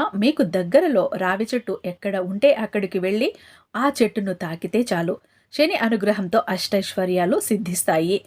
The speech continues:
ఈరోజు మీకు ఎక్కడ రావి చెట్టు కనిపించినా ఆ చెట్టుకు నీళ్లు పోసి తర్వాత చెట్టుకి నమస్కారం చేసుకుని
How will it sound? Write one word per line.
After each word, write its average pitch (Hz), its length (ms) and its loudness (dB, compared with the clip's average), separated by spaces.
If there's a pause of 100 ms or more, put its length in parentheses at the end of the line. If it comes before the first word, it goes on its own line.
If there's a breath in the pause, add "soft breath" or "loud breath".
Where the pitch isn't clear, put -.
(340 loud breath)
ఈరోజు 359 320 4
మీకు 285 240 4 (140)
ఎక్కడ 202 280 2 (160)
రావి 180 220 -2
చెట్టు 269 300 0 (160)
కనిపించినా 233 540 2 (200)
ఆ 202 100 -4
చెట్టుకు 214 480 -2
నీళ్లు 185 360 -4
పోసి 185 300 -2 (400 soft breath)
తర్వాత 311 340 4 (260)
చెట్టుకి 208 360 0 (140)
నమస్కారం 185 600 0
చేసుకుని 196 480 2